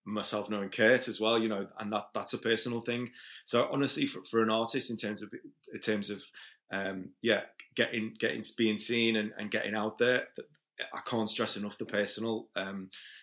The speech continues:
the personal contact element of it. I mean, I worked at D C ten for years, and honestly, a lot of the people will go there and hang out in the back, hang out and have a drink.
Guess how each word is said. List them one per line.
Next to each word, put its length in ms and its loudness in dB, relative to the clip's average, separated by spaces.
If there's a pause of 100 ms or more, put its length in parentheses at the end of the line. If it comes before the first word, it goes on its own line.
the 60 -8
personal 400 0
contact 460 -2
element 300 0
of 180 -2
it. 160 6
I 40 -4
mean, 180 2
I 100 6
worked 200 2
at 80 -4
D 100 2
C 140 2
ten 200 -2
for 80 -6
years, 500 4
and 160 -4
honestly, 520 2 (580)
a 80 4
lot 160 6
of 80 -2
the 60 -4
people 340 -2
will 80 -6
go 300 4
there 340 2
and 100 -8
hang 240 -4
out 220 2
in 80 -6
the 60 -6
back, 480 4 (160)
hang 260 -2
out 140 0
and 80 -6
have 100 -4
a 60 -8
drink. 400 0